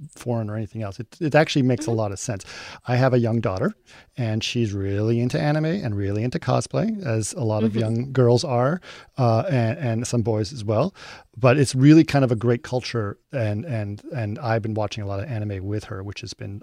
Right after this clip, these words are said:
Speaker 1: a lot of fun to sort of get into that with her as well.
Speaker 2: Mm-hmm.
Speaker 1: That feels like it's a really, really interesting thing that you can do. Does this feel to you like it's a, like it's an evolution of,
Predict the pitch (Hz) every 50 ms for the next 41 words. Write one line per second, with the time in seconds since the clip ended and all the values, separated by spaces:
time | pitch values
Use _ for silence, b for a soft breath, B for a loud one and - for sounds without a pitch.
0 | - - 104 101 98 101 101 - - - 113 101 101 101 - - - - 117 110
1 | 101 101 - 98 95 98 95 - - 117 107 - - - _ _ - - - -
2 | 120 117 120 110 104 139 127 - - - - 240 254 247 247 240 220 214 214 220
3 | - - 127 147 156 190 - - 175 185 175 151 - 143 - 139 123 - 139 123
4 | 117 131 127 127 127 120 120 147 180 143 127 120 120 123 127 110 104 107 - -
5 | - 110 110 - 226 214 175 135 120 120 110 - - - - - 123 113 143 127
6 | 117 123 - 135 127 - - - 127 139 147 - - - - - - 151 147 147
7 | - - - 127 117 110 120 135 143 175 180 160 127 113 - 123 113 - 127 113
8 | - - - 123 117 110 - 123 110 - 120 - 170 131 117 113 113 107 110 117
9 | 123 - - 135 131 127 131 175 - 160 120 113 95 -